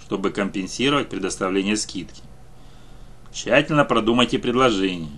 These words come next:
запакуйте его в красивую упаковку. Это вот очень важно.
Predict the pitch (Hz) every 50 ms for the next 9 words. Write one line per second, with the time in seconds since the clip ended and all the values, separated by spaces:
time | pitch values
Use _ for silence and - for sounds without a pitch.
0 | - - - - 87 90 98 101 107 104 - - 120 143 165 160 - 135 113 113
1 | 110 101 - - - - 107 101 - - - - - 98 104 110 110 113 113 107
2 | - 110 107 - - 104 85 - - - - - - - - - - - - -
3 | - - - - - 113 131 - 147 139 - - - - - - - - - 143
4 | 127 120 110 110 - 101 95 90 90 98 101 95 85 78 73 73